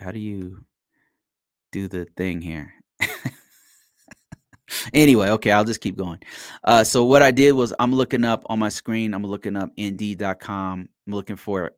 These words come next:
iso jobs. So if you look at just iso jobs, a lot of these will have clearance or require a clearance.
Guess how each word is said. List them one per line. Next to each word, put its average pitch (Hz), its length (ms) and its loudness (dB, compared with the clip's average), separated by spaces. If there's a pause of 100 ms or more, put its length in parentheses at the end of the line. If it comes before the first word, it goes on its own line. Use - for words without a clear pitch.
iso 131 340 0
jobs. 98 580 -4 (680)
So 113 100 -8
if 107 100 -6
you 135 100 2
look 147 180 2
at 110 220 -2
just 123 280 -4
iso 110 340 -6
jobs, 98 260 -2
a 92 40 -8
lot 101 280 0
of 95 60 -6
these 98 220 -8
will 92 100 -10
have 90 240 -8
clearance 98 400 -8
or 92 260 -8
require 95 480 -4
a 110 40 -2
clearance. 143 560 -6